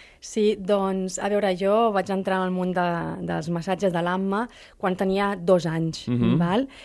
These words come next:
Speaker 1: I, tota la, de fet, totes les meves cosines i la meva germana ens obligaven a tota la família a fer-los amb els peus i amb les mans,
Speaker 2: Ahà.
Speaker 1: vale?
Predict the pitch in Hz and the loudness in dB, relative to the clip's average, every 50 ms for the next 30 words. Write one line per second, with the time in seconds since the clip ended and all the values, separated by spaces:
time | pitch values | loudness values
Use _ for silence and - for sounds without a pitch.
0 | - - _ - 240 226 220 220 214 208 208 208 202 202 202 202 196 196 196 - | -20 -20 _ -2 2 2 4 4 4 4 6 6 6 4 4 4 2 2 0 -4
1 | - - 220 214 233 208 202 196 190 190 - - 190 185 - 202 196 190 180 180 | -6 -6 0 2 2 2 2 2 0 -2 0 -2 -4 -4 -2 0 0 2 2 2
2 | 185 185 190 - - - 214 196 208 208 202 196 202 196 196 190 196 196 185 202 | 0 0 0 -2 -2 -2 0 2 4 2 2 2 2 2 2 2 2 2 2 2
3 | 196 190 190 190 190 202 214 220 - 214 196 196 185 190 185 185 180 175 175 185 | 0 0 0 0 0 2 0 0 0 0 0 0 0 0 0 0 -2 0 -2 0
4 | 165 196 190 196 190 - 202 190 185 185 185 185 196 202 - - 196 165 165 165 | 2 4 2 2 2 2 0 2 2 2 4 4 2 0 2 0 -2 -2 -2 -4
5 | 170 160 165 170 156 165 175 175 175 - - - 175 180 208 226 214 185 170 180 | -6 -4 -4 -4 -2 0 0 -2 -2 -2 -2 0 2 2 2 0 0 -2 -4 -6
6 | 185 151 160 160 156 - - - - 123 120 120 123 107 104 113 151 202 175 165 | -6 -6 -6 -6 -6 -6 -10 -6 -4 -2 -2 0 0 0 0 0 0 2 0 0
7 | 175 196 262 349 - | 0 0 -2 -6 -8